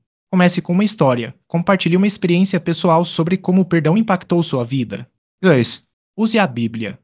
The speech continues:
Leitura de passagens como Mateus dezoito, vinte e um, menos vinte e dois pode abrir discussões profundas.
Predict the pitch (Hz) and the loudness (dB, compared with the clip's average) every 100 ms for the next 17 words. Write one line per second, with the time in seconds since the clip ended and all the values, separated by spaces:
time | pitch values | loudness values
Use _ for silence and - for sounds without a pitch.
0 | - 143 139 175 165 185 196 - 185 190 | -6 -4 -2 -2 -2 -2 -2 0 0 0
1 | 202 220 202 196 185 196 180 160 139 175 | -2 -2 0 0 0 0 0 -2 0 -2
2 | 202 160 156 226 202 156 160 180 143 165 | -2 -2 -2 -2 0 0 0 -2 -2 -2
3 | 226 202 175 175 - 196 185 170 135 160 | -2 0 0 0 -2 0 0 0 -2 -2
4 | 196 - 202 185 185 180 190 - 143 117 | -2 -4 -4 0 -2 -2 -6 -4 -6 -6
5 | 107 98 - | -8 -10 -12